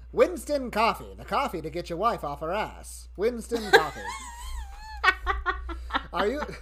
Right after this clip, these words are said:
Speaker 1: <laughs> are you tired of your wife? Well,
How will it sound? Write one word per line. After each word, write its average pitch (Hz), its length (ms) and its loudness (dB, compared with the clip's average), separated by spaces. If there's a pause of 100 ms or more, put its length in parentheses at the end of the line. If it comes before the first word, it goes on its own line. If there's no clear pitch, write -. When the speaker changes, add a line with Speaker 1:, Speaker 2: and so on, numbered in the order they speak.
(240)
Speaker 1:
<laughs> - 460 -8
are 160 140 0
you 330 260 0
tired 214 420 2
of 165 100 -2
your 185 300 2
wife? 160 480 -2 (160)
Well, 226 320 4